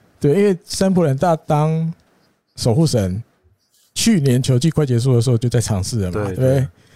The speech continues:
Speaker 1: 然后春训的时候就公布了嘛，热身赛的第一场就是这样用了嘛。
Speaker 2: 对。
Speaker 1: 所以这是今年本来就决定好的事情。
Speaker 2: 嗯。
Speaker 1: 对，那我要讲的是，你看连宫西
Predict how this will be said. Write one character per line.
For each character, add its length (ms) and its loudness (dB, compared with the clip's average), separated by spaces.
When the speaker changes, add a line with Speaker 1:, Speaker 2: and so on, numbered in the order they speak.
Speaker 1:
然 400 0
后 720 2
春 280 2
训 180 2
的 100 2
时 80 2
候 80 2
就 120 0
公 220 -2
布 180 0
了 100 -2
嘛， 320 -8
热 180 2
身 220 0
赛 120 0
的 100 2
第 220 0
一 40 4
场 180 0
就 120 2
是 100 -2
这 120 0
样 120 0
用 220 0
了 140 -4
嘛。 60 -8
Speaker 2:
对。 40 -12
Speaker 1:
所 140 -2
以 40 0
这 120 0
是 100 0
今 240 0
年 160 2
本 100 0
来 60 0
就 100 2
决 200 0
定 140 0
好 120 -2
的 120 -4
事 180 -4
情。 160 -6
Speaker 2:
嗯。 100 -16
Speaker 1:
对， 200 -2
那 300 -4
我 100 0
要 80 2
讲 140 0
的 80 2
是， 180 2
你 120 -2
看 180 2
连 200 2
宫 260 0
西 460 0